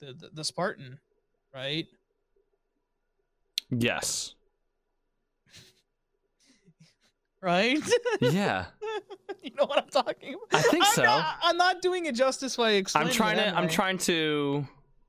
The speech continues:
Speaker 2: I'm trying to imagine what you're saying. I think I understand where you're at here. Keep going.
Speaker 1: Okay, picture Behemoth.
Speaker 2: Yes.
Speaker 1: You know where active camo spawns in Behemoth?
Speaker 2: Like,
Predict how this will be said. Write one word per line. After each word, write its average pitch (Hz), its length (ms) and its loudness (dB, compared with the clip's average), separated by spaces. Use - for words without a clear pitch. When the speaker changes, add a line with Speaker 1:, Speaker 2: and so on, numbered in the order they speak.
Speaker 2:
I'm 143 120 0
trying 175 240 0
to 170 120 0
imagine 131 320 -2
what 107 80 0
you're 113 100 0
saying. 85 300 -2
I 123 120 2
think 139 200 -2
I 135 100 0
understand 123 380 -2
where 104 80 0
you're 95 120 0
at 80 140 -2
here. 80 220 -4
Keep 123 140 0
going. 220 160 0
Speaker 1:
Okay, 165 180 0
picture 277 280 -2
Behemoth. 233 760 0
Speaker 2:
Yes. 95 420 -2
Speaker 1:
You 214 80 2
know 226 120 2
where 226 160 2
active 220 340 0
camo 208 280 0
spawns 160 440 -2
in 165 80 -8
Behemoth? 147 400 -6
Speaker 2:
Like, 104 260 -2